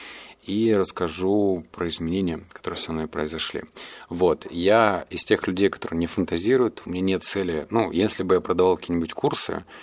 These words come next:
по, там, не знаю, тренинг по привычкам, э, где я его буду сам лично вести, то, конечно же, у меня была бы задача тебя как-то смотивировать, сказать: «О, божечки, твоя жизнь полностью поменяется,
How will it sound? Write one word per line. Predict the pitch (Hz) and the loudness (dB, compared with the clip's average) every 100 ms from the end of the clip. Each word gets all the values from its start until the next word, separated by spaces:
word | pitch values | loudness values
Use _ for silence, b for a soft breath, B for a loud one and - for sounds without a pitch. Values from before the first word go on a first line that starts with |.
| B B B _ _ | B B B _ _
по, | 85 85 82 80 78 76 76 | -4 0 0 0 -2 -4 -6
там, | - - | -10 -12
не | 71 | -12
знаю, | 76 71 73 | -12 -12 -12
тренинг | - 101 98 85 78 - _ b b b b - _ - | -6 -2 -2 -4 -8 -16 _ b b b b -20 _ -6
по | 85 | -4
привычкам, | 85 87 123 - - 80 87 _ _ B B B B - - | 0 4 4 2 -2 -4 -8 _ _ B B B B -20 -16
э, | 71 71 78 | -12 -10 -10
где | 82 85 82 | -10 -4 2
я | 80 | 2
его | 78 | 2
буду | 76 82 80 | 0 -4 -4
сам | - 85 80 | -2 0 0
лично | 80 - | -2 -4
вести, | 78 76 - 123 | -4 -2 0 0
то, | 98 | 0
конечно | 85 87 107 - | 0 0 0 -4
же, | 82 80 | -6 -4
у | |
меня | 78 82 | -2 -2
была | 82 85 | 0 0
бы | 80 | 0
задача | 76 78 85 - - | -4 0 0 -2 -8
тебя | 78 78 | -8 -6
как-то | 78 76 - | -4 -6 -6
смотивировать, | - 76 - 85 87 78 71 | -8 -8 -8 -6 -4 -4 -6
сказать: | - 73 69 - | -10 -12 -12 -12
«О, | 85 | -10
божечки, | 85 82 90 101 110 95 - - - 78 76 | -10 -8 -4 -4 -6 -10 -12 -12 -10 -10 -10
твоя | - 82 90 | -4 0 0
жизнь | 90 104 98 | -2 -4 -4
полностью | - 113 120 120 - - | 0 2 2 0 -6 -10
поменяется, | - 107 113 113 98 - | -8 -4 -2 0 -2 -6